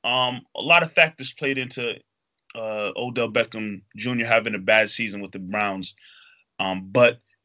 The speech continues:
you get him into a Patriots uniform, get him into the Patriots system. Like Marv said, I firmly believe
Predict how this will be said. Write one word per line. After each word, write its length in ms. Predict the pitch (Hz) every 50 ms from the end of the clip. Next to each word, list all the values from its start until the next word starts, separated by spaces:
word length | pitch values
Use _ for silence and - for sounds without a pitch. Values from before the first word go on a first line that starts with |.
| _ _ _ -
you 140 | 143 202
get 200 | 175 151 165 165
him 160 | 165 160 156 151
into 200 | 139 - 143 123
a 60 | 117
Patriots 640 | - - 151 143 139 - - 139 139 131 - -
uniform, 580 | 117 117 110 107 - - 104 104 104 101 101 - _ _ _ _ _ _ _ _ -
get 140 | 135 135
him 120 | 135 135 135
into 160 | 131 131 -
the 100 | 110 107
Patriots 440 | - - 135 127 131 - 120 120 -
system. 440 | 120 117 - - 120 120 120 123 - _ _ _ -
Like 180 | 101 107 107
Marv 220 | 110 120 120 117 -
said, 180 | - 123 117
I 120 | 90 107 -
firmly 460 | - - - 131 131 131 131 131 127
believe 560 | 113 113 113 117 135 143 139 123 117 107 -